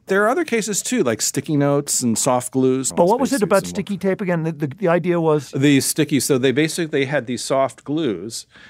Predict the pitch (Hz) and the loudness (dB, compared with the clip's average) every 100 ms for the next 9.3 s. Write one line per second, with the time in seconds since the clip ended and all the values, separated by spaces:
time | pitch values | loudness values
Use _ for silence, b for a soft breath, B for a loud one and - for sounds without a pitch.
0 | B - 123 117 117 - 123 117 139 156 | B -4 0 2 0 0 -2 0 0 0
1 | 139 - 143 147 143 117 113 98 - 127 | -6 -4 0 0 -2 -2 -4 -8 -8 -2
2 | 123 135 143 104 - 107 104 101 98 95 | 0 0 -2 -4 -6 -4 -4 -4 -6 -6
3 | 95 90 - 107 95 92 101 104 131 127 | -6 -6 -10 -10 -10 -10 -10 -6 -4 -4
4 | 95 120 139 139 - 113 107 113 117 - | -4 0 2 2 0 -4 -4 -2 -2 -4
5 | 98 90 _ b b 107 110 - 120 107 | -10 -10 _ b b -4 -2 -2 -6 -6
6 | - 101 101 190 196 107 92 117 117 107 | -12 -8 0 2 4 2 -4 -2 0 2
7 | 131 123 110 - 113 104 123 196 165 123 | 2 2 2 -2 -4 -2 -2 -2 -6 -8
8 | 123 117 87 113 101 82 98 87 - - | -6 -6 -6 -8 -8 -10 -12 -12 -14 -14
9 | - 156 131 | -12 -8 -8